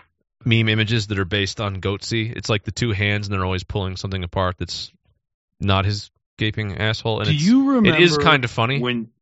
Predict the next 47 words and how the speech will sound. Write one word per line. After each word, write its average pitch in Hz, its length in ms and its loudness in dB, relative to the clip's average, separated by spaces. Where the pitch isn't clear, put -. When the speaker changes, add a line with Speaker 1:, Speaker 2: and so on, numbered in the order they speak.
Speaker 1:
Like - 340 -2
he, 135 180 2
Speaker 2:
when 135 80 2
Speaker 1:
like 139 120 6
Speaker 2:
you 143 80 0
Speaker 1:
he 170 60 4
sent 165 220 6
me, 160 60 4
Speaker 2:
said 147 40 6
Speaker 1:
like 143 140 4
he 147 100 0
sent 143 140 -2
me, 147 60 0
like, 131 80 2
an - 40 -2
image, 123 160 0
like, 113 100 0
a 107 60 0
bagel, 113 500 0
and, 107 140 -6
like, 101 140 -2
the 104 100 -4
Goatsy 101 360 -2
hands 110 360 -2
are, 104 100 -2
like, 92 160 -2
holding 95 320 -4
the, 87 200 -6
the 92 60 0
center 98 300 2
hole 98 240 2
open. 101 200 -2
Speaker 2:
Okay. 92 80 -2
Speaker 1:
It's 90 100 -8
pretty 98 200 -2
funny. 85 320 -6
I'm 113 80 0
Speaker 2:
Do - 60 4
Speaker 1:
sorry. 156 140 4
Speaker 2:
you 240 180 6
remember 160 800 4
when 113 260 2
you 127 240 0
said 120 600 2
that 104 320 -2
Speaker 1:
Probably 82 340 0
not. 76 260 -10